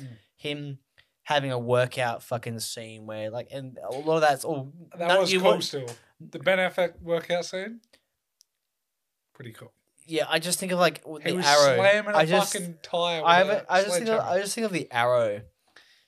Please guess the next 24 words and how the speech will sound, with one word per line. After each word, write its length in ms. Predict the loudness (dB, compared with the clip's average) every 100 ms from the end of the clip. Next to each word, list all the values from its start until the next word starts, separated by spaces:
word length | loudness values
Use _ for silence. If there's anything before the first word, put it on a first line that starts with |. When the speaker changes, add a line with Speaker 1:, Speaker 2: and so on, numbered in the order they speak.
| _ -20 -10
Speaker 2:
Green 220 | -6 -4
Arrow, 340 | -2 -2 -4 -8
Speaker 1:
Oh, 360 | -2 2 4 6
Speaker 2:
where 100 | 6
Speaker 1:
yeah. 60 | 6
Speaker 2:
like 300 | 6 6 4 -6 -6 -6
the, 220 | 0 0 -2 -6
his 220 | -2 0
workout 520 | 4 4 6 4 4 0
montage 520 | -2 0 4 4 4
is 200 | -6 -6
always 400 | -4 0 0 -2
just 180 | -6 -6
him, 200 | -6 -4
like, 220 | -4 -4
on 140 | -4
that 220 | -4 -6 -4
fucking 180 | -2
Speaker 1:
Stephen 180 | -2 -2 -4
Amell. 300 | -4 -4 -8 -18 _ _ -16
Speaker 2:
cr-, 140 | -4 -2
CrossFit 580 | 0 -4 -6 -6 -8
fucking 440 | -6 -6 -6 -12 -12
clunk, 340 | -10 -10 -12